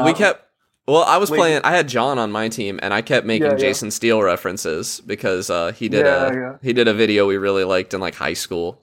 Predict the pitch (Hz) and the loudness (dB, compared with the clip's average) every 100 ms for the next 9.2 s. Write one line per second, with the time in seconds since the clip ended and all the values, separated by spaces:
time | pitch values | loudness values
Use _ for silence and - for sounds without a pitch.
0 | _ 92 92 87 95 82 - 85 85 - | _ -2 -2 -2 -4 -4 -4 -4 -4 -4
1 | - - _ _ _ _ _ _ _ _ | -12 -14 _ _ _ _ _ _ _ _
2 | _ _ - 110 98 95 101 113 131 - | _ _ -4 0 2 2 0 -2 0 -2
3 | - _ _ 131 135 135 131 131 143 147 | -6 _ _ -10 -6 -2 2 2 2 0
4 | 131 117 117 113 110 113 107 101 95 104 | -2 -2 -2 -4 -6 -10 -8 -8 -10 -12
5 | 101 101 _ - 110 110 107 82 - _ | -14 -16 _ -12 -6 -2 2 2 0 _
6 | _ _ _ _ _ _ _ _ _ _ | _ _ _ _ _ _ _ _ _ _
7 | - 131 - 143 - - - 170 170 147 | 2 4 4 4 4 4 2 2 4 6
8 | 131 113 117 104 98 92 92 82 78 95 | 6 4 2 2 0 0 0 -2 -2 -2
9 | 85 82 | -2 -4